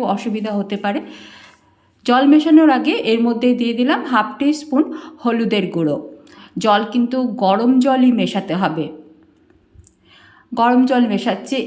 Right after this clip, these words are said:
এতে অনেকটাই জল লাগবে, তবে পর্যায়ক্রমে জল মেশাবো, আর যতবার জল মেশাবো ততবার কিন্তু গরম জলই মেশাতে হবে। আরেকটু ম্যাশ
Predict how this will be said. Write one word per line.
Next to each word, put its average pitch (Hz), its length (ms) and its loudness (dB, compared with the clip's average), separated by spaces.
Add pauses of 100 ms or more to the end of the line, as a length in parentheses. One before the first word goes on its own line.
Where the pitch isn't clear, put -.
(160)
এতে 233 160 -4 (100)
অনেকটাই 247 520 0
জল 233 280 0
লাগবে, 214 380 -2
তবে 214 200 -2 (100)
পর্যায়ক্রমে 240 920 -2
জল 202 280 -2
মেশাবো, 220 460 -4 (500)
আর 180 100 2 (260)
যতবার 233 520 -2
জল 202 280 0
মেশাবো 220 380 -4
ততবার 208 500 -4
কিন্তু 208 260 -6 (100)
গরম 196 380 0
জলই 190 300 -2
মেশাতে 165 400 -4
হবে। 156 240 -6 (1900)
আরেকটু 285 380 0
ম্যাশ 208 260 4